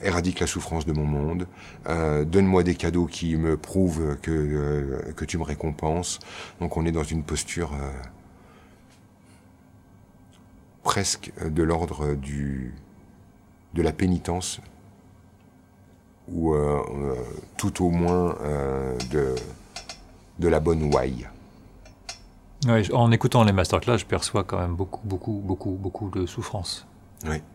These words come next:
Speaker 1: oui. Oui, oui, mais, euh, elle, euh, elle participe, euh, de ça. Euh, la, la souffrance est recherchée.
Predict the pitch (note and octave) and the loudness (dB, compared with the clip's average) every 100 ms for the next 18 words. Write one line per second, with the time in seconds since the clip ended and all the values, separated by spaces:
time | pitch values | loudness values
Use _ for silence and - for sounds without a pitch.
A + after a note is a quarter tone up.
0 | - - - - - D#3 D#3 - - - | -20 -20 -20 -20 -14 -8 -8 -8 -20 -20
1 | - - - - - - - F2+ F#2+ G2 | -20 -20 -20 -20 -20 -20 -2 6 6 8
2 | F#2 E2 D#2 D#2 C#2+ C2+ D#2+ D#2+ D#2+ D#2 | 6 6 4 2 0 0 0 0 0 2
3 | D#2 - D2 - - - F2 - E2+ - | 0 0 -4 -4 -8 -4 -4 -2 -4 -4
4 | - D#2 E2 D#2+ D2+ C2+ - - - E2+ | -6 -6 -4 -2 -2 -6 -12 -16 -8 -2
5 | D#2 - - - - - - - - - | -2 -2 -4 -12 -20 -20 -20 -20 -20 -20
6 | - - E2 D2+ C#2+ C#2 C2+ B1+ B1 - | -20 -12 -6 -4 -2 -4 -6 -10 -14 -20
7 | - - - - - - - - - - | -20 -20 -20 -20 -20 -20 -20 -20 -20 -20
8 | - - - - E2+ D#2 - E2 D2+ C#2+ | -20 -20 -16 -6 -2 -2 -2 -2 0 -2
9 | - D#2 - G2 F#2+ - E2 C#2+ C2+ - | -4 -4 -2 -2 -2 -6 -6 -6 -4 0
10 | G2+ - F#2+ - - | 0 0 -4 -6 -8